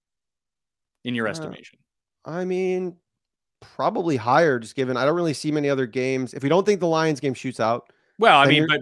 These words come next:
Speaker 1: but, but proje-, projections would say that it is going to shoot out. <laughs>
Speaker 2: Right. Yeah.
Speaker 1: That,
Speaker 2: So
Speaker 1: that's just me being an idiot.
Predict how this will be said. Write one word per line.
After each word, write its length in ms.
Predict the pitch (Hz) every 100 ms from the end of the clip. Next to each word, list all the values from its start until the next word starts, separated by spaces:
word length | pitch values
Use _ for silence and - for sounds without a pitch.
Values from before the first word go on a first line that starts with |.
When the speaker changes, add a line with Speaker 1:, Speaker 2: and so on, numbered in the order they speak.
| 123
Speaker 1:
but, 220 | 151 -
but 0 |
proje-, 460 | 151 131 151 - -
projections 640 | 143 123 175 185 123 101
would 200 | 107 117
say 140 | 123 110
that 160 | 104
it 80 | 101
is 160 | 151 98
going 260 | 87 71 _
to 40 |
shoot 200 | - 95 -
out. 460 | - 349 - - 254
<laughs> 60 | - _ 135
Speaker 2:
Right. 360 | 135 120 95 - _
Yeah. 240 | 120 113 101
Speaker 1:
That, 140 | 143
Speaker 2:
So 80 | 151
Speaker 1:
that's 160 | 139
just 160 | 135 -
me 340 | 135 101 69 -
being 160 | 110 107
an 60 |
idiot. 260 | 123 92